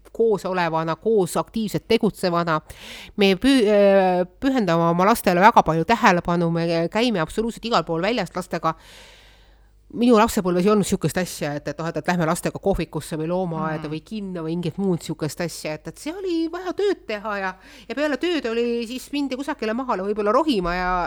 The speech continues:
Speaker 1: noh, kogu aeg oli vaja midagi teha,
Speaker 2: Muidu
Speaker 1: midagi
Speaker 2: naaber arvab, et sa
Speaker 1: pingutada.
Speaker 2: oled raisk.
Speaker 1: Ei, no teine asi on see, et, et, noh, et, et, äh, savises naabris, meil on alati sa-, naabritest üsna savi olnud, et, äh, äh, eriti kui sa elad suures,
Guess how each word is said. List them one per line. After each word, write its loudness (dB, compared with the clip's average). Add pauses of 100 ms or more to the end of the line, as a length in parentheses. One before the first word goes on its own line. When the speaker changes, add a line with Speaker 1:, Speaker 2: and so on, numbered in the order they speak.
Speaker 1:
noh, -8 (600)
kogu 0
aeg -2
oli -4
vaja -2
midagi -4
teha, -4 (160)
Speaker 2:
Muidu -8 (100)
Speaker 1:
midagi 4
Speaker 2:
naaber 8
arvab, 6
et -4
sa 0
Speaker 1:
pingutada. -4
Speaker 2:
oled -12
raisk. -8 (320)
Speaker 1:
Ei, -12
no -4
teine 0
asi -4
on 0
see, 2
et, -6
et, -6
noh, 2
et, -2
et, -2
äh, 4
savises 2
naabris, 4
meil -4
on -2
alati -2
sa-, -2
naabritest -4
üsna -8
savi -4
olnud, -8
et, -10
äh, -6 (800)
äh, 0
eriti -6
kui -8
sa -4
elad -2
suures, -6